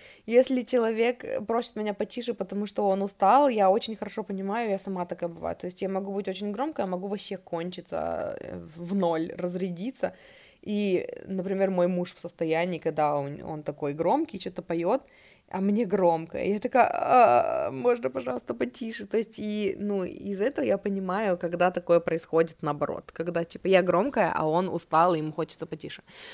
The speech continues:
Но когда, блин, мы идем по улице, и я говорю громко, и кто-нибудь стесняется, что кто-то че-то вокруг нас подумает из-за того, что я иду и громко разговариваю, вот это меня прям бесит.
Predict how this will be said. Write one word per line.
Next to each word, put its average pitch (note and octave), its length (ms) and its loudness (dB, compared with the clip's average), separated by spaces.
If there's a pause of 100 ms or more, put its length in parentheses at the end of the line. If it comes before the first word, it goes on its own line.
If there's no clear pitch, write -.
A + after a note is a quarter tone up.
(200)
Но B3+ 140 2
когда, D4 320 6
блин, B3+ 220 2
мы B3 100 0
идем C4 220 0
по B3 80 2
улице, B3 400 2
и G3 40 4
я G#3 120 4
говорю A3 280 2
громко, A3 480 2 (360)
и G3+ 520 6
кто-нибудь G3+ 640 0 (340)
стесняется, F#3+ 920 0
что E3 380 -4
кто-то F3 580 -2
че-то E3+ 400 0
вокруг D#3+ 560 -6
нас D#3+ 300 -4
подумает D#3+ 600 -4
из-за D#3 160 -6
того, D#3 280 -6
что - 140 -14
я D3 140 -2
иду D#3 140 -4
и D3+ 60 -2
громко D#3 360 -6
разговариваю, D3 680 -2
вот D3+ 240 -12
это E3 140 -8
меня D3+ 220 -6
прям D#3 240 -6
бесит. D3 340 -4